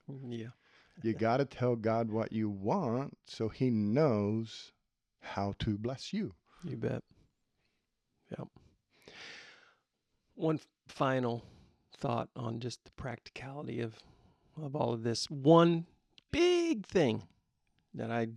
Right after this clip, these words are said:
Speaker 1: I try to encourage as many people as I can, especially with the industry that I'm in. Uh, life insurance.
Speaker 2: Sure.
Speaker 1: Talk about relieving a worry.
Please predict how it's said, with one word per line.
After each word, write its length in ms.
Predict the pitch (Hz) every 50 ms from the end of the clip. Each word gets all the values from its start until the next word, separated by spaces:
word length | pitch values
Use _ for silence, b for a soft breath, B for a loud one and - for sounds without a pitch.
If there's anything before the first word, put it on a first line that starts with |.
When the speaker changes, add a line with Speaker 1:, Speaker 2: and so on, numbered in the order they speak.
| - _ - 302 _ _ -
Speaker 1:
I 100 | - 117
try 500 | 107 - - - - 175 175 180 165 175 175
to 180 | - - 156
encourage 500 | 143 127 120 - - 139 120 117 113 107
as 140 | 113 110 107
many 180 | 113 120 120 120
people 280 | - - 123 117 120
as 100 | 110 107 110
I 100 | 107 107
can, 380 | - - 156 123 123 120 101 - B B B B B B B B B B B B B B B B B _ _ _ - 117 -
especially 500 | - - - - - 127 117 - - 120
with 240 | 113 110 113 104 - -
the 200 | 120 104 104 107 - - - - _ _ _ b b b b b b b b b b _
industry 920 | - 135 135 135 131 123 117 - - - - - 131 110 113 104 110 - - -
that 140 | - 131 120
I'm 200 | 117 113 110 110
in. 240 | 110 110 104 110 110 b b b b b b b b b b b b b b b -
Uh, 140 | - - - - - -
life 340 | - 190 220 247 247 -
insurance. 720 | 254 233 208 - - 214 190 185 196 202 - - - - -
Speaker 2:
Sure. 280 | - - 110 117 123 - _ _ _ _ _ _ _ _ _ _ _ _ _ _ _ _
Speaker 1:
Talk 200 | - 190 208 208
about 420 | 233 196 190 165 151 143 139 - _ _ _ _ _ _ _ _ _ _ -
relieving 1080 | - 151 156 156 151 151 156 170 180 190 202 208 190 190 190 190 190 190 190 190 190 185 - _ _ _ _ _
a 220 | 127 123 127 127 123
worry. 960 | 123 120 120 127 139 151 156 156 147 131 117 110 104 98 101 104 104 120 127